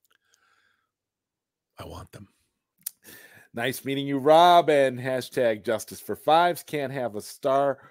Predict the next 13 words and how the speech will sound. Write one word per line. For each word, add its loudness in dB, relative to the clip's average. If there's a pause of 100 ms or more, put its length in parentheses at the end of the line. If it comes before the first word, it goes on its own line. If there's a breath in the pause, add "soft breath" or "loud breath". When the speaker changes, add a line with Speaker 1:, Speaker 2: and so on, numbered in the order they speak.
(240 soft breath)
Speaker 2:
Wars -4
talk -4
without -6 (320)
giving -14
Fives -14
a -20
shout -16
out. -18
All -14
right, -12 (100)
off -18
to -20
bed. -20